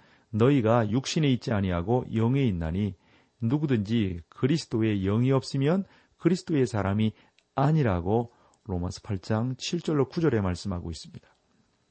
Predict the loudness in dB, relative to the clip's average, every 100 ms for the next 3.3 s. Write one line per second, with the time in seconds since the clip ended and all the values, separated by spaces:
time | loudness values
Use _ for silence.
0 | _ _ _ _ _ 2 6 6 4 2
1 | 4 6 6 4 -2 _ -20 0 4 4
2 | 4 2 4 4 4 4 4 4 2 4
3 | 4 6 4